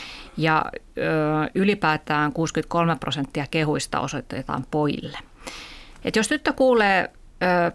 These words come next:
päivästä toiseen, viikosta toiseen, vuodesta toiseen sellaisia kehuja, että "oi kun sulla on söpö mekko ja kivasti hiukset tänään", ja poika kuulee vuodesta toiseen, että "oi kun sä hyppäsit rohkeasti siltä tuolilta", ja,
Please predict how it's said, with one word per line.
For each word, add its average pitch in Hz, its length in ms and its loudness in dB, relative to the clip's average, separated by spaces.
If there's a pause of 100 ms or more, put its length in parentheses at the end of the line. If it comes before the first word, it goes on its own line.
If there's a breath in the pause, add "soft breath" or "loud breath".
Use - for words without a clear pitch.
päivästä 214 360 2
toiseen, 175 480 2
viikosta 175 340 -2
toiseen, 151 640 0 (200)
vuodesta 170 520 0
toiseen 151 680 0
sellaisia 175 500 0
kehuja, 151 480 0
että - 120 -4
"oi 226 100 2
kun 269 120 2
sulla 247 220 2
on 226 80 2
söpö 214 280 0
mekko 185 300 -2
ja 160 60 0
kivasti 170 480 -4
hiukset 151 420 -4
tänään", 143 400 -2 (480 loud breath)
ja - 80 -2
poika 175 280 2
kuulee 156 480 0
vuodesta 156 360 0
toiseen, 147 300 -2
että 143 120 -2
"oi 175 160 4
kun 170 120 -6
sä 165 100 -4
hyppäsit 156 380 -4
rohkeasti 147 480 -6
siltä 139 300 -4
tuolilta", 147 580 -2
ja, - 140 0